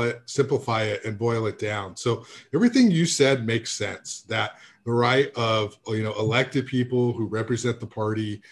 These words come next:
their ability to endorse and support a candidate to run. That makes sense. The question is, what about that candidate, that candidate who's not connected, who doesn't network, who is sort of strong, who for whatever reason doesn't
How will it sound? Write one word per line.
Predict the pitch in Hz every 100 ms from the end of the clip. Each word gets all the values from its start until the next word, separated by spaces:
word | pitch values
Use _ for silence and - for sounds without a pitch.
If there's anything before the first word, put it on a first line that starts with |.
| - _
their | 123 123
ability | 120 120 120 113 117 113 110
to | - 107 101
endorse | 101 107 107 -
and | 107
support | - - 113 101
a |
candidate | - 107 104 104 101
to | -
run. | 104 101 90 - - - 123
That | 117 151
makes | 156 123
sense. | - 131 110 - - _ _ _ -
The | 120
question | 143 170 - 170 127
is, | 113 107 - 143
what | 170
about | 233 151 147 - 113
that | 110 113 120 -
candidate, | - 113 110 95 92 87 _ -
that | 110 110 -
candidate | 135 165 180 120
who's | 120 117
not | 110 110 -
connected, | 107 104 - 107 - - - _
who | 123 120
doesn't | 123 123 120
network, | 110 104 110 107 104 _ - _
who | - 131
is | 123 -
sort | 135 131
of | -
strong, | - 117 113 113 113
who | - 120
for | 139 143
whatever | 202 214 196
reason | 131 151 160 127 101
doesn't | 131 135 147